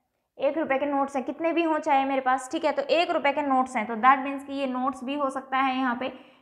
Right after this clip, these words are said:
ठीक है, और नोट भी हो सकता है। एक बार मैंने इसको टिक किया है, एक बार मैंने इसको टिक किया है,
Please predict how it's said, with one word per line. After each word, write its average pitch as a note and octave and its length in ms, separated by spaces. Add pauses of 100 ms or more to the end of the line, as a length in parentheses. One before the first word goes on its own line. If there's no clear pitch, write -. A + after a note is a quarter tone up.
(120)
ठीक A#3+ 120
है, D4 100
और C#4 300
नोट A#3+ 340
भी A#3+ 120
हो A3+ 120
सकता A3+ 240
है। G3 140
एक C4 200
बार D4 100
मैंने C4+ 180
इसको C4 180
टिक C#4 200
किया C#4 140
है, D#4 140
एक C4+ 180
बार B3 100
मैंने B3 220
इसको A#3+ 200
टिक A3 220
किया - 200
है, - 140